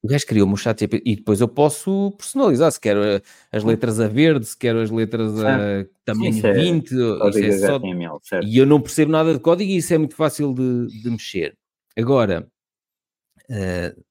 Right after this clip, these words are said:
Speaker 1: só ver aqui na página. Tu que vês na página, quando chegas ao ponto dezanove,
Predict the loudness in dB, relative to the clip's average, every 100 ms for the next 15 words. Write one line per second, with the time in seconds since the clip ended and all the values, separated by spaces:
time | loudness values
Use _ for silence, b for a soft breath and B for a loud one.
0 | _ _ _ -18 -14 -6 -6 -6 -14 _
1 | -12 -10 -10 _ _ _ _ _ _ _
2 | _ _ -8 -2 -4 -4 -10 b b b
3 | b _ 4 4 4 4 6 6 4 4
4 | 2 2 0 0 -4 -12 _ -4 0 2
5 | 2 2 2 0 2 0 2 2 0